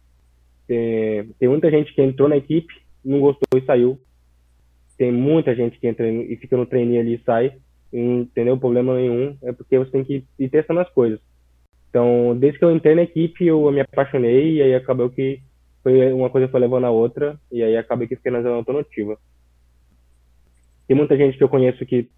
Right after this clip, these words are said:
que trabalhava, que,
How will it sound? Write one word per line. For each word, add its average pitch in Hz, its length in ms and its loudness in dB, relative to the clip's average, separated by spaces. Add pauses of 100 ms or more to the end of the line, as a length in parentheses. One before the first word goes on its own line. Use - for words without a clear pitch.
(240)
que 113 800 0 (680)
trabalhava, 123 600 2
que, 120 280 -4